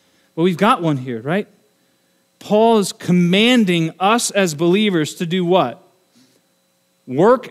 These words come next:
out our salvation with fear and trembling.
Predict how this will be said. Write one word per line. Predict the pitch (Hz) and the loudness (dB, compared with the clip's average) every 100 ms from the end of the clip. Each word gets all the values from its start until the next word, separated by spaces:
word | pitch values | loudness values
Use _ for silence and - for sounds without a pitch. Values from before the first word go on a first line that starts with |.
| - | -4
out | 185 202 214 220 - | 0 2 2 -2 -6
our | 175 185 180 180 165 | -2 0 2 0 -2
salvation | - - 196 208 196 151 214 226 - - 147 143 143 143 | -6 -2 2 2 0 2 2 2 -2 -4 -2 -2 -4 -2
with | 170 160 | -2 -4
fear | - - - 226 233 226 220 226 _ _ _ _ - | -16 -16 -2 0 4 4 2 -2 _ _ _ _ -6
and | 170 165 160 160 | -2 0 -2 -4
trembling. | - 220 220 196 139 110 | -6 0 2 2 0 -4